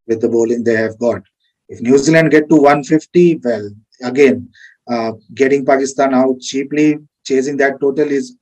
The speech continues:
again, every time possible when Pakistan are chasing a total. So New Zealand's best bet: get to bat somehow. Win the toss or, you know, do some voodoo magic on Babar Azam that he chooses to bowl first.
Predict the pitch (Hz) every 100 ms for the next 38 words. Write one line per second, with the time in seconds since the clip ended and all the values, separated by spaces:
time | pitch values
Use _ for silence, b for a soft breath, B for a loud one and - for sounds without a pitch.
0 | - 135 139 139 131 - - 135 143 135
1 | 127 123 123 135 127 120 113 113 110 107
2 | 113 113 110 _ - 127 123 120 110 92
3 | - _ _ _ _ _ _ _ _ 123
4 | 120 117 110 110 _ _ _ _ _ 123
5 | 135 143 156 156 123 147 147 151 170 180
6 | _ _ _ _ _ _ _ 120 147 151
7 | 180 123 127 131 - 127 127 131 135 -
8 | _ _ _ _ _ _ _ 117 143 143
9 | 139 123 151 151 - 127 123 123 117 110
10 | 117 139 131 127 139 135 127 123 139 131
11 | 127 127 127 127 123 120 131 131 131 139
12 | 123 120 131 123 127 131 135 123 127 147
13 | 151 160 -